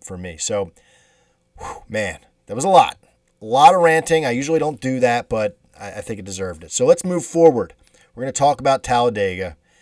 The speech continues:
It's, you know, the last big unknown of the season, so these teams are kinda just holding their breath and waiting to exhale. Sunday night, did they make it or did they get caught up? So four straight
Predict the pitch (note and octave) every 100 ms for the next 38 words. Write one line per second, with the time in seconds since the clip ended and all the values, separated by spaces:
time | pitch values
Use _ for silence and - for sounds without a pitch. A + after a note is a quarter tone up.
0 | _ _ _ B2 - - - - _ B2+
1 | A2 G2+ G#2+ G#2+ B2 E3 E3 E3+ - _
2 | _ C3 C3+ B2+ C3 B2+ B2 B2 B2 A2+
3 | A2+ A#2+ - A#2+ A2 A#2 G#2+ G#2 A2+ -
4 | B2+ B2 A#2+ G2 - B2 C#3 G2 - B2+
5 | C#3+ D3 B2+ C3+ C3+ B2+ - F#2+ G2+ B2
6 | D#3 D#3 C3+ C3 - B2+ C3 B2+ - _
7 | - - B2+ C#3+ C#3+ B2+ B2 G#2 F2+ B2
8 | B2 B2+ A#2+ A#2 - A2+ F#2+ F2 G2 G2+
9 | G2 G2+ - G#2 F#2+ E2 - _ _ _
10 | _ _ _ - G2 F#2+ - - D#3+ E3+
11 | F#3+ F#3+ F3 _ _ _ _ - - -
12 | D3 A2 G#2+